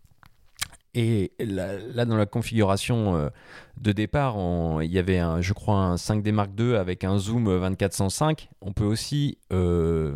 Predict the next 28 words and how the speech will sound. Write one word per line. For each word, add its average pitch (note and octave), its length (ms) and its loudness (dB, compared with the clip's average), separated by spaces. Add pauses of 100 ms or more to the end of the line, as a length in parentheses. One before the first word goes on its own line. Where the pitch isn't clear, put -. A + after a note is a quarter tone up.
(160)
recommander, A2+ 640 0
là G2+ 100 0
encore, G2+ 300 0
des F#2+ 100 -2
bagues. A2+ 380 2 (600)
Euh, C#2 180 -6
il D2 60 -6
y F#2+ 60 2
a A2 60 4
Sigma, C3+ 320 0
hein, A#2+ 160 2
qui - 160 -4
propose G#2 420 2
des G2+ 120 -4
bagues, A2 340 2
euh, D#2+ 580 2 (200)
euh, F2 280 -2
pour F#2+ 240 0
adapter G2 380 0
des, D#2 420 0
hum, C#2+ 720 -2
optiques G2 300 0
Canon G#2+ 320 0
E A2 240 2
F A2+ 120 -6
sur - 300 -2
des D#2+ 960 0
Sony, G#2+ 540 -2